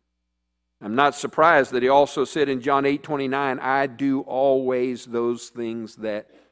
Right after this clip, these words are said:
please him." Why did God the Father always hear the prayer of the Lord Jesus Christ? One of the reasons is 'cause he always did what pleased the Father.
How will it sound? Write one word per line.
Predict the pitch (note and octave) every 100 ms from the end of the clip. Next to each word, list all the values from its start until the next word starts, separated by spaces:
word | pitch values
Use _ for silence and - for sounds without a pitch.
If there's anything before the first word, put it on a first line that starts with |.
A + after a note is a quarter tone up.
| _
please | _ A2+ G#2+ G2 G2
him." | F#2 E2+ D#2 _ _ _ _ _ _ _ _ _ _ _ _ _ _
Why | - D3
did | F#3+ E3+ C#3
God | E3+ F3+ D3+
the |
Father | - D#3+ E3 F3+ E3
always | D3 D#3+ E3+ D3+
hear | - E3
the | C#3 B2+
prayer | - D#3 D#3
of |
the | C3+
Lord | C#3 C#3+ C3+
Jesus | D3+ C3 C3+ -
Christ? | D#3+ D3+ C#3
One | C3 F#3+
of |
the | D#3+
reasons | A2+ A#2 A#2 A#2
is | B2+
'cause | - C3+
he | D3
always | C3+ C#3+ D3 C3
did | C#3 D#3+
what | D3 E3 _
pleased | F3+ E3+ D3+
the | D#3
Father. | - F#3+ G#2 E2+ D2+